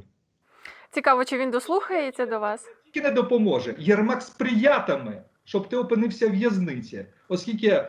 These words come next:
Speaker 2: на свободі ти створюєш йому проблеми.
Speaker 1: Сподіваємося, він почує ваше звернення, але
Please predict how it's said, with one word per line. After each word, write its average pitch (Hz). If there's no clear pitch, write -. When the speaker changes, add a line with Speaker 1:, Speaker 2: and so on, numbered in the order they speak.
Speaker 2:
на 190
свободі 214
ти 208
створюєш 247
йому 196
проблеми. 113
Speaker 1:
Сподіваємося, 269
він 269
почує 254
ваше 226
звернення, 302
але 254